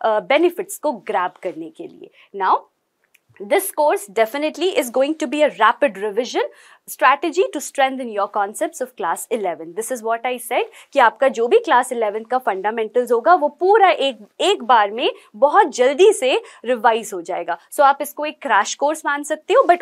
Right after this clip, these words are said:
only considering the topics of class eleven। Now, how you should grab this golden opportunity, कैसे you should, you want to enroll, so how you can enroll for this particular course, उसके लिए it's very easy,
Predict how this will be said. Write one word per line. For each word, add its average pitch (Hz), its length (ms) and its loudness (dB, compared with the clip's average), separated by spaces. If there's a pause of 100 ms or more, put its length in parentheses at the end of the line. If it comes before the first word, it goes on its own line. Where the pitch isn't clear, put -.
only 370 380 6
considering 254 520 -4
the 247 160 -12
topics 233 460 -4
of 277 100 0 (140)
class 175 260 -10
eleven। 147 420 -20 (540)
Now, 190 260 -2 (380)
how 392 100 8 (140)
you 440 100 4
should 415 340 -4 (360)
grab 247 380 6
this 285 180 -6
golden 208 380 -4
opportunity, 175 720 -8 (140)
कैसे 320 400 2 (300)
you 277 120 -6
should, 320 240 -6 (140)
you 285 100 -4 (200)
want 277 260 4
to 381 80 4
enroll, 240 340 0 (120)
so 392 80 2
how 302 180 4 (100)
you 349 80 2
can 349 180 -2 (120)
enroll 285 340 2 (100)
for 285 100 2
this 254 200 -6
particular 190 460 -6 (140)
course, - 260 -8 (260)
उसके 359 340 2
लिए 269 240 0
it's - 160 -10
very 185 240 -4
easy, 262 300 -4